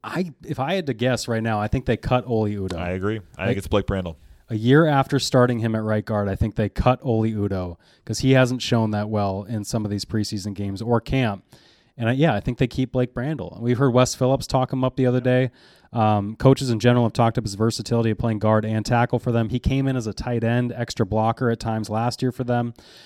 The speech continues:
Speaker 1: I think he's gonna be your swing tackle. And then I wonder if they keep Vidarian Lowe, their sixth round pick, as a fourth tackle in that group. Then it just comes down to,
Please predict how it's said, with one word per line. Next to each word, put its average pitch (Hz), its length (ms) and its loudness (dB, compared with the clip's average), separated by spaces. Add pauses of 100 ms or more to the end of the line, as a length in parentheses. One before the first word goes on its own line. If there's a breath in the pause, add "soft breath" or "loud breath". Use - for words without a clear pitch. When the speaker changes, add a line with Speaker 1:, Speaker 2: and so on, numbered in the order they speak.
(280 loud breath)
Speaker 1:
I 139 160 2
think 160 200 0
he's 139 160 2
gonna 127 160 2
be 127 120 4
your 123 140 4
swing 120 300 0
tackle. 120 520 -2
And 113 160 -2
then 123 80 2
I 120 60 2
wonder 123 300 4
if 117 100 -4
they 120 100 0
keep 117 340 -4
Vidarian 113 480 0
Lowe, 117 200 2
their 107 120 -2
sixth - 340 -6
round 101 200 -4
pick, 107 200 -8
as 98 80 -12
a 98 60 -6
fourth - 400 -2
tackle 87 580 -8 (560 soft breath)
in 127 220 0
that 104 240 -2
group. 110 440 2
Then 127 140 0
it 135 60 4
just 117 240 -6
comes 120 220 -4
down 110 300 -4
to, 101 400 -6